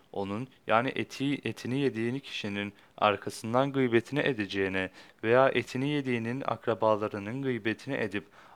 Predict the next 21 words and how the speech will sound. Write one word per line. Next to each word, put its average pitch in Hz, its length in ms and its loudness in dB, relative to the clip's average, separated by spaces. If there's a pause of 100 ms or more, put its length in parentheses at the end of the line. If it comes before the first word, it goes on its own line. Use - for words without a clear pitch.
arkalarından 107 760 2
çekiştireceğini 117 880 -4
işarettir. 104 680 0 (1600)
Rüyada 101 560 4 (240)
başkasının 120 720 0 (200)
çiğ 160 220 0
etini 135 400 2
yemenin 117 500 0
gıybet, 113 560 2
arkadan 107 520 2
çekiştirip 113 680 -4 (400)
zemmini 110 640 -4 (120)
yapmak 120 580 2 (140)
demek 110 360 -2
olur 113 200 2
ki, 123 320 2 (300)
Kur'an'da 104 640 6 (240)
ölmüş 113 400 -2
kardeşinin 135 760 2
etini 120 360 -4
yemek 110 440 -2